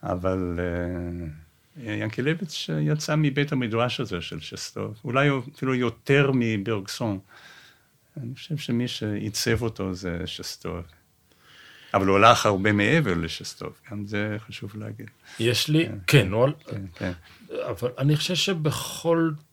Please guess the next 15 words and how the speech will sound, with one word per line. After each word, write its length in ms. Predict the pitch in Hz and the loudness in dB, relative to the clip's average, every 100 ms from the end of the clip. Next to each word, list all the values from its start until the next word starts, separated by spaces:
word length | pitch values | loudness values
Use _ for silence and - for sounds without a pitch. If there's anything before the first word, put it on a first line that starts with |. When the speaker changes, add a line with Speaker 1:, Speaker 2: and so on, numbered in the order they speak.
| _ | _
Speaker 2:
תורה 400 | - 123 123 135 | -2 0 2 2
שהוא 280 | - 139 123 | 2 0 2
יצא 460 | 110 - - 127 | 2 2 0 2
ממנה, 720 | 127 127 123 123 123 123 123 127 - _ _ _ _ | 2 2 2 2 2 2 0 -2 -10 _ _ _ _
הוא 120 | 117 | 2
הלך 280 | 113 120 110 | 4 4 2
הכי 280 | 135 - 123 | 0 0 0
רחוק 480 | 110 107 - 107 - | 0 -2 -2 -2 0
שהוא 260 | - 107 | -2 0
יכול. 420 | 107 104 - 98 92 | 0 0 -2 -4 -4
כלומר, 220 | - 110 98 | -4 -4 -4
כמעט 320 | - 131 151 | -4 -2 0
Speaker 1:
Mm. 80 | 151 | 2
Speaker 2:
בשום 420 | 92 87 160 156 | 2 0 2 2
דבר 680 | 139 120 92 143 151 135 139 | 4 4 4 4 6 6 4